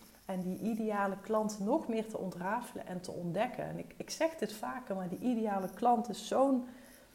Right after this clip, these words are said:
ja, waar vaak mensen op reageren van, "Ah ja, maar dat weet ik al." Terwijl je ideale klant verandert continu, want jij verandert ook. En je leert bij. Ik, ik ben nu absoluut niet meer dezelfde,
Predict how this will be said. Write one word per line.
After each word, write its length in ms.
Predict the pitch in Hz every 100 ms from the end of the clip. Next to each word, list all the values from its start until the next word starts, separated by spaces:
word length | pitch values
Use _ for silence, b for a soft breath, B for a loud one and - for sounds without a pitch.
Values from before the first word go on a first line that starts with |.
| B B B B B B B B _ _ -
ja, 320 | 220 208 180 143 139
waar 180 | 214 220
vaak 280 | 220 220 226
mensen 340 | 220 220 214
op 100 | 208
reageren 480 | 220 220 220 220 220
van, 100 | 185
"Ah 200 | 139 160
ja, 60 | 180
maar 120 | 180
dat 140 | 165
weet 200 | 175 202
ik 140 | 208 -
al." 260 | - 110 - - - - - - _
Terwijl 400 | - 202 208 202 - -
je 160 | 196 196
ideale 580 | 233 247 220 196 190
klant 500 | 190 190 196 196 196 - -
verandert 720 | 170 170 165 214 226 185 -
continu, 560 | - 208 202 180 202 175
want 200 | 165 165
jij 280 | 170 208 220
verandert 540 | 175 175 185 165 -
ook. 420 | 196 160 - - - -
En 180 | - 185
je 100 | 185
leert 400 | 175 196 202 -
bij. 300 | - 185 147 143
Ik, 160 | 185
ik 200 | - 196
ben 220 | 180 185
nu 460 | 196 220 220 - - -
absoluut 600 | 208 247 - 214 208 226
niet 160 | 226 240
meer 160 | 226
dezelfde, 640 | 214 202 196 220 214 190